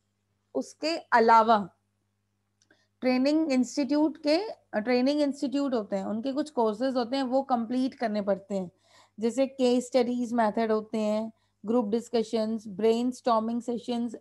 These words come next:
सेमिनार्स, या कंपनी ऑर्गेनाइज करवाती है दूसरों को बोल के, या कभी-कभी कंपनी अपने तरफ से भेजती है बाहर, off the job training method, अपने जॉब से हटके, off the job,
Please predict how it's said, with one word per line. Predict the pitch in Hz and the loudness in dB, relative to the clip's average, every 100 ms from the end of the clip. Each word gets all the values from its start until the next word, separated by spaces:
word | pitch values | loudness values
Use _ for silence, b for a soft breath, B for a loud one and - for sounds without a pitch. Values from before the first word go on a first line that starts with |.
| - | -16
सेमिनार्स, | - 220 214 226 226 226 226 233 - _ _ _ _ - | -4 -2 -2 -2 -2 0 -2 -4 -8 _ _ _ _ -6
या | 240 247 | -2 0
कंपनी | 254 240 262 285 | 0 0 0 -2
ऑर्गेनाइज | 294 247 226 233 240 269 311 - | 2 4 4 2 0 0 0 -2
करवाती | 320 294 285 285 269 | 0 0 0 -2 -2
है | 294 | -2
दूसरों | 247 196 254 247 294 294 | -2 -2 -4 -2 0 2
को | 294 | 2
बोल | 240 208 185 | 2 0 -2
के, | - 180 - _ _ _ _ _ _ 226 | -6 -16 -18 _ _ _ _ _ _ 2
या | 262 | 2
कभी-कभी | 269 254 269 277 | 2 0 0 -2
कंपनी | 302 240 233 262 302 247 | 0 0 0 -4 -2 -4
अपने | 233 240 254 | -4 -4 -2
तरफ | 254 247 | 0 -2
से | - 311 | 0 0
भेजती | 240 226 208 - 254 | 2 0 -2 -6 -2
है | 233 | 0
बाहर, | 202 202 196 185 | 2 2 2 0
off | - - 240 226 190 | -2 2 4 2 0
the | 262 226 | 0 0
job | 185 214 214 214 | 2 4 4 -2
training | 208 196 233 202 | -6 -4 -4 -4
method, | 208 214 | -4 -6
अपने | 220 262 294 | -6 -2 -2
जॉब | 240 214 226 220 | 0 2 2 2
से | - 311 302 | -2 -2 0
हटके, | 240 196 - - 240 - b b b 233 | -2 -4 -6 2 2 2 b b b 6
off | 254 214 | 6 4
the | 202 277 370 494 - 208 | 2 4 4 0 -10 -14
job, | 220 226 185 | 4 4 4